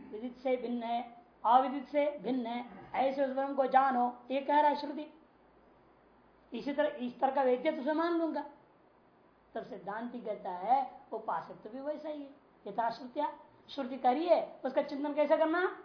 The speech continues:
और रूपम स्पर्शम गंध रसवच कह रहा है। नेति नेति निषेध मुखे न भी अतद्व्यावृत्तियां भी कथन करता है, कहीं तद्व्यावृत्तियां भी हो जाता है।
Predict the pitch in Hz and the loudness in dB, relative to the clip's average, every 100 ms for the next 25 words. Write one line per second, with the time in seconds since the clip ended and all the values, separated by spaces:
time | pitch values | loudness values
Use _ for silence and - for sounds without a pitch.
0 | - - - 226 226 226 226 233 - - | -20 -12 0 0 0 -4 -2 -2 -2 -6
1 | 240 240 233 233 233 226 262 220 240 233 | -2 -2 -2 -6 -6 -6 -4 -4 -4 -6
2 | 233 - - _ _ _ - 254 269 262 | -8 -18 -20 _ _ _ 4 6 6 2
3 | 269 - _ _ _ _ _ _ 160 240 | -2 -18 _ _ _ _ _ _ -6 -6
4 | 254 240 247 254 254 - - _ _ _ | -4 -6 -6 -8 -14 -16 -20 _ _ _
5 | _ _ - 202 - 262 294 277 254 262 | _ _ -16 -10 0 0 0 -4 -2 -2
6 | 262 208 240 302 330 - - _ - - | -2 -4 -6 -6 -8 -12 -20 _ -4 2
7 | 302 302 311 302 294 294 - 320 294 294 | 4 4 8 10 10 6 -2 2 6 6
8 | 330 359 370 294 311 294 254 262 240 220 | 4 -2 2 4 4 2 2 6 6 4
9 | - - - 285 311 370 - - - 240 | -2 -12 -2 2 2 0 -2 -16 -2 0
10 | 240 262 262 262 285 285 285 285 277 269 | 6 8 8 4 2 4 4 2 2 0